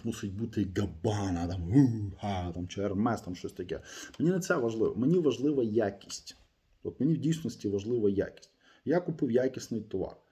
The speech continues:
Якщо мені треба там три спортивки, мені треба три. Як мені треба п'ять, мені треба п'ять.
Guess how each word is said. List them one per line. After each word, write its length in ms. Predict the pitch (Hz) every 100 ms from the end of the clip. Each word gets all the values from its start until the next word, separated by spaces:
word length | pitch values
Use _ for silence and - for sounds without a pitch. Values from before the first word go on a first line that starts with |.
| -
Якщо 200 | - 175
мені 160 | 185
треба 340 | 160 165 160 131
там 200 | - 117
три 200 | 123 135
спортивки, 580 | - 135 123 170 175 113
мені 260 | 110 131
треба 320 | 143 117 117
три. 320 | - - 78 - - -
Як 120 | -
мені 120 | 127 147
треба 240 | 131 131
п'ять, 280 | 131 151 135
мені 200 | 113 135
треба 320 | 104 110 110
п'ять. 420 | - - - -